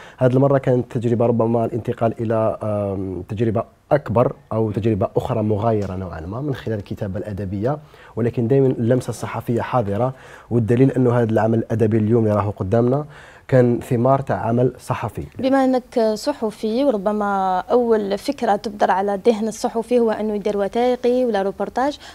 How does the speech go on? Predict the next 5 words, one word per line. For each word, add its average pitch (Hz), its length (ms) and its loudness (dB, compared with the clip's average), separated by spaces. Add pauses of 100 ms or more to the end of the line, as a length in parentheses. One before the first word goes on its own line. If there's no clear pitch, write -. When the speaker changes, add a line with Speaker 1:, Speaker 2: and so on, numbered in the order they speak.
Speaker 2:
وعلاش 311 300 2
لجأت 247 360 0
ربما 220 440 -2
للكتابة 202 760 -4
الأدبية؟ 175 600 -6